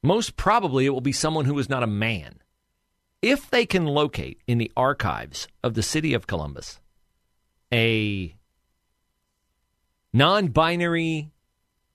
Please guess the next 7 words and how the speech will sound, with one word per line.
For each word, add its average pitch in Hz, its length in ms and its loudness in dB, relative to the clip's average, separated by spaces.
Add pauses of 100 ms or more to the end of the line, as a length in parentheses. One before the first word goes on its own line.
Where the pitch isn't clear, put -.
(140)
queer, 170 840 2 (680)
gay, 165 720 2 (580)
lesbian, 147 1000 2 (260)
transgender, 151 1500 2 (720)
something 147 480 2
or 78 160 -4
other, 55 240 -12